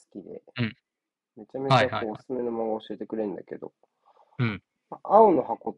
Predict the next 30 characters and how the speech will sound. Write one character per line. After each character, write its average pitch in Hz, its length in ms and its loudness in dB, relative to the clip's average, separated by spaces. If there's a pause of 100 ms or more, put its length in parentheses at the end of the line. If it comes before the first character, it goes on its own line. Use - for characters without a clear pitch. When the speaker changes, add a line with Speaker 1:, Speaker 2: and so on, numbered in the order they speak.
(120)
Speaker 1:
て 107 80 -6
漫 104 100 -6 (220)
画 98 60 -4
は、 98 340 -2 (300)
ラ 117 120 -6
ブ、 107 300 -10
ラ 110 100 0
ブ 107 120 -6
コ - 120 -10
メ 107 100 -4
面 101 200 -4
白 101 180 -8
か - 100 -10
っ - 40 -10 (120)
た 92 80 -10
な。 120 380 0 (540)
結 - 140 -20 (140)
構。 110 60 -8
Speaker 2:
う 110 40 -4
ー - 20 -4
ん。 110 560 -6 (300)
Speaker 1:
う 101 60 -8
ん。 98 360 -4 (140)
こ - 180 -2
れ 117 60 4
も 113 120 0
連 110 200 0
載 107 220 -2
中 98 260 -6
だ。 92 260 -2